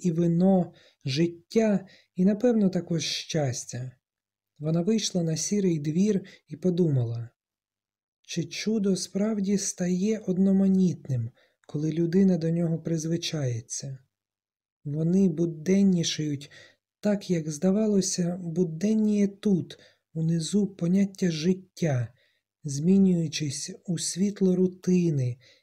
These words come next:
яке завжди витісняє світло променистої каплиці. Ліліан роззирнулася. Одноманітно яскраве сонце спочивало на дахах в'язниці,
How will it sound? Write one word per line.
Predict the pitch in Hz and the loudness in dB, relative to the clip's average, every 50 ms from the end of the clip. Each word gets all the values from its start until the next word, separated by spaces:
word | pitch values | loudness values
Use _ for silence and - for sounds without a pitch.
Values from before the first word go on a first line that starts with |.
| _ - | _ -10
яке | 156 151 - 170 160 | -8 -6 -4 -4 -2
завжди | 156 175 170 165 160 147 - 202 202 | -2 0 -2 -2 -2 -4 0 0 2
витісняє | 190 185 185 - 175 165 - - - 196 196 190 180 165 | 4 2 2 0 -2 -4 -4 0 2 2 4 4 4 2
світло | 165 - - 180 202 214 208 214 - 190 180 | 0 -4 -4 -2 -2 -2 -2 -2 -2 -2 -2
променистої | 185 - 185 180 175 175 175 175 180 175 170 - - - - 175 170 170 165 | -2 -2 -2 0 2 2 2 2 2 0 0 -2 -6 -4 -2 0 0 0 -2
каплиці. | - - 147 - - 160 156 151 139 127 127 - - - 127 120 113 113 - _ _ _ _ _ _ _ _ _ _ _ _ _ _ _ _ _ _ _ - | -4 -8 -12 -8 -6 -4 -2 -2 -2 -2 -4 -4 -8 -10 -10 -10 -12 -12 -16 _ _ _ _ _ _ _ _ _ _ _ _ _ _ _ _ _ _ _ -6
Ліліан | 143 160 160 165 165 170 175 175 165 | -4 -2 -2 0 0 0 0 0 0
роззирнулася. | 165 165 156 147 151 165 160 165 156 151 139 131 123 120 - - - 135 127 127 - _ _ _ _ _ _ _ _ _ _ _ | -2 -2 -2 -2 -2 -2 -2 -2 0 0 0 -2 -2 -4 -6 -6 -8 -8 -10 -14 -16 _ _ _ _ _ _ _ _ _ _ _
Одноманітно | - 160 147 165 175 175 185 185 190 202 220 226 226 - 185 175 | -8 -6 -2 -2 0 2 2 4 4 4 4 2 0 0 -2 -2
яскраве | 170 165 - - - 196 202 202 190 180 165 | 0 -2 -4 -6 -4 -2 0 0 0 0 -2
сонце | - - - 202 202 202 196 190 - - 151 135 - - - - _ _ | -2 -2 -2 0 2 2 2 0 0 -4 -6 -8 -10 -12 -18 -20 _ _
спочивало | - - - - 165 - - 208 240 240 233 226 | -20 -10 -6 -6 -4 -4 -2 -2 0 0 0 2
на | 208 202 190 | 2 0 0
дахах | 170 180 165 - - 202 208 202 - | 0 -2 -4 -4 -2 -2 -4 -2 -4
в'язниці, | 170 165 160 175 170 165 151 151 165 170 180 190 196 185 185 - - 147 135 127 | -4 -4 -2 -2 -2 -2 -2 -2 0 2 4 4 4 2 2 -2 -6 -6 -6 -8